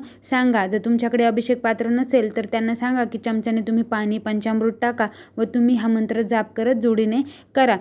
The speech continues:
व जे पंचामृत, आ, बनेल, जे, ज्याचं पंचामृत, जे अभिषेक केलेलं जे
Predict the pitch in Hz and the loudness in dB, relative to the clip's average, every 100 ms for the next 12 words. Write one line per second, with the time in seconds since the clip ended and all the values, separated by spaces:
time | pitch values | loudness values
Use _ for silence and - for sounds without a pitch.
0 | - _ 220 226 233 254 - 247 247 247 | -4 _ -2 2 4 2 2 0 2 2
1 | 240 262 262 - - 220 233 208 254 262 | 2 2 0 -4 -4 0 0 4 4 4
2 | 214 202 233 226 233 233 247 247 240 240 | 2 0 -2 0 0 0 -2 0 -2 0
3 | 240 240 254 208 247 254 220 240 262 262 | 0 2 2 4 2 2 0 2 2 0
4 | 254 233 240 247 247 262 | 2 2 2 2 2 2